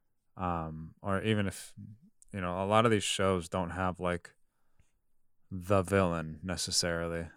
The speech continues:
Um, you saw in Falcon and Winter Soldier with, uh, the, the girl that leads the,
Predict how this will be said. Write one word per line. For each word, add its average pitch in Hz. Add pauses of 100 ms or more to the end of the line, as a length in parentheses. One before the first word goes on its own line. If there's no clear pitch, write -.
Um, 85 (120)
you 101
saw 87
in 85
Falcon 87
and 85
Winter 85
Soldier 85
with, 82
uh, 80 (920)
the, 82
the 90
girl 90
that 85
leads 92
the, 85